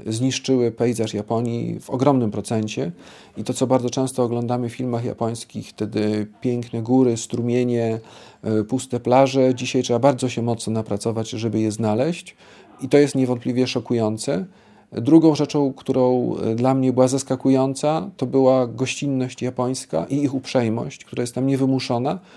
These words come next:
Wiele się o tym czyta, ale trzeba jej doświadczyć. Trzy rzeki to tytuł wystawy kaligrafii, którą przygotowujemy, e, w Poznaniu. Jej autorami jest pani sensei, e, kaligrafii z Kyoto, e, i jej dwaj uczniowie,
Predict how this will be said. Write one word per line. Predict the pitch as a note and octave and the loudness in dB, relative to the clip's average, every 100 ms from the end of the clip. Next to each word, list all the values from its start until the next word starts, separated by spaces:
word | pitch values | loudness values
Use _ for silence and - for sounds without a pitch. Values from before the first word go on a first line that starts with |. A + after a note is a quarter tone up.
| - | -2
Wiele | C3+ D3 C3 | 4 4 4
się | B2+ | 0
o | |
tym | C3 B2+ | -2 -4
czyta, | E3 D#3+ D3+ | -2 0 2
ale | C3+ | 2
trzeba | C#3+ C3+ | 0 0
jej | C3+ | 0
doświadczyć. | B2 - B2 - - - - _ - | -2 -2 -2 -2 -10 -14 -14 _ -12
Trzy | - C#3+ | -8 -4
rzeki | D3+ E3 D#3+ | -4 -4 -6
to | C#3 | -4
tytuł | C#3+ C#3+ C3 | -4 -4 -6
wystawy | B2+ - C3+ C3+ | -6 -6 -4 -4
kaligrafii, | C3+ B2 B2 C3 B2+ A2+ | -4 -6 -4 -4 -4 -10
którą | - A2+ A2+ A2+ A2 | -6 -6 -6 -8 -10
przygotowujemy, | - A#2 A2+ A#2 A2+ A2+ A2+ A2 G#2 A2+ - _ _ _ - | -10 -8 -6 -8 -6 -4 -4 -4 -4 -6 -14 _ _ _ -8
e, | - | -8
w | - | -8
Poznaniu. | - G#2+ A#2+ C#3 D3 D3+ C#3 | -8 -6 -4 -4 -4 -4 -4
Jej | B2 A#2+ | -4 -4
autorami | A#2 A#2 A#2+ A#2 A2 | -4 -4 -2 -4 -4
jest | G#2+ G#2 - - - | -4 -4 -8 -12 -8
pani | A2 G#2+ G#2 G#2+ | -4 -2 -4 -6
sensei, | A2+ C3 B2 - A2+ A2 G#2+ G2+ | -8 -6 -6 -6 -6 -6 -10 -12
e, | G2+ | -8
kaligrafii | - G#2+ G#2 A2+ A#2+ G#2+ | -4 -4 -2 -2 -4 -10
z | - | -2
Kyoto, | B2 B2 C#3 E3 - - - - _ - | 0 2 0 -4 -6 -16 -20 -20 _ -6
e, | G2 G#2 G#2 | 0 0 0
i | C#3+ B2+ | 0 0
jej | B2+ | 2
dwaj | A2+ A#2 | 2 0
uczniowie, | G#2 - B2+ C3 B2+ B2 B2 | -2 -4 -2 -2 -2 -4 -4